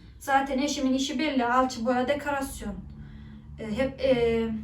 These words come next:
erkeklerle çalışıyor. Onlardan mı kıskanayım? Lafı çeviriyor bu sefer de.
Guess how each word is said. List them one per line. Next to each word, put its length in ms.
erkeklerle 640
çalışıyor. 540
Onlardan 480
mı 80
kıskanayım? 560
Lafı 200
çeviriyor 580
bu 40
sefer 480
de. 80